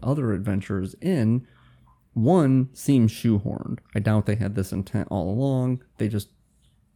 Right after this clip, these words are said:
did, like, a whole mystery box thing where they just kind of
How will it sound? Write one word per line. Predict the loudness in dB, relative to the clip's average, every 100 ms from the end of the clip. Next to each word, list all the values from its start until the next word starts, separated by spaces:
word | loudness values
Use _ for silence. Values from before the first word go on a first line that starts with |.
| _ -2
did, | 0
like, | 0 -2
a |
whole | -2 0
mystery | 4 2 0 -4
box | -4 -4 -8 -8
thing | -4 -2 -2 -6 -10 _ _ _ -8
where | -4
they | -4
just | -4 -6
kind | -6
of | -4